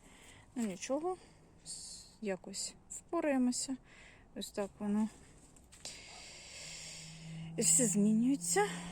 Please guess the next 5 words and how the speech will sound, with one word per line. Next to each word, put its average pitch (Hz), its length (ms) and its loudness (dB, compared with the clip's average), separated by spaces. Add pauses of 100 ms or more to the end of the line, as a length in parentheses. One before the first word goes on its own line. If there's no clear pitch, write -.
(840)
Тому... 180 380 -2 (600)
Пішла 180 380 -2
далі 147 420 0
я 175 100 -10 (260)
працювати. 330 680 -2